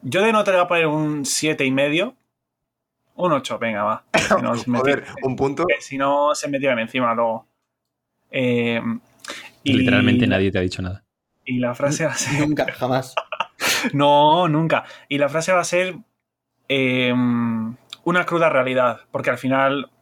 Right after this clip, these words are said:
Speaker 1: se han ido todos bastante calentitos y seguramente el próximo sea Luffy.
Speaker 3: Me gusta. ¿Jaume?
Speaker 2: Eh, pues yo le voy a poner un, un siete y mi frase es: "Kaido solo está jugando", porque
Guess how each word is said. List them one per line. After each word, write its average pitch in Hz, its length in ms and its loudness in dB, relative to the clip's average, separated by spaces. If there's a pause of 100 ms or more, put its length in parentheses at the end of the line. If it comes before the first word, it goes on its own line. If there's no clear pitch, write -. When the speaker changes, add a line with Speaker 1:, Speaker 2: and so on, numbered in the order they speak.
(160)
Speaker 1:
se - 140 -6
han 127 80 0
ido 131 160 2
todos 131 260 2
bastante 127 380 -2
calentitos 127 760 -2 (280)
y 135 140 0
seguramente 113 600 -2
el 110 260 -4
próximo 120 420 -4
sea 113 160 -4
Luffy. 110 340 -8 (1080)
Speaker 3:
Me 101 140 -4
gusta. 90 380 -10 (380)
¿Jaume? 113 380 -2 (440)
Speaker 2:
Eh, 107 840 0
pues 92 600 0
yo 110 100 -2
le 120 80 0
voy 127 80 0
a 117 40 0
poner 101 240 -2
un, 87 600 -6
un 104 120 -6
siete 123 520 -4 (260)
y 98 360 -2
mi 92 100 -2
frase 120 560 0
es: - 260 -6 (600)
"Kaido 151 340 0
solo 131 260 -2
está 113 220 -4
jugando", 82 560 -6 (100)
porque 85 680 -6